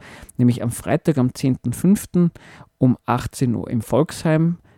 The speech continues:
Also das ist im Jazz da im Garten in der Elisabethstraße elf. Mehr Infos gibt's auf solicafé at.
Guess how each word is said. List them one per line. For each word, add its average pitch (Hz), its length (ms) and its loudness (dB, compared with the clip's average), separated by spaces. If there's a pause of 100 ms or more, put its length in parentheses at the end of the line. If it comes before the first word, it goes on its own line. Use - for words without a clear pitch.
(100)
Also 110 180 -6
das - 200 -10
ist 110 120 -6
im 107 180 -2
Jazz 135 400 -4
da 107 140 0
im 117 100 0
Garten 127 300 -4
in 117 80 2
der 107 80 0
Elisabethstraße 123 840 -4
elf. 185 300 -2 (460)
Mehr 123 180 4
Infos 127 300 0
gibt's - 260 -8
auf - 140 -8
solicafé 185 640 0
at. - 180 -6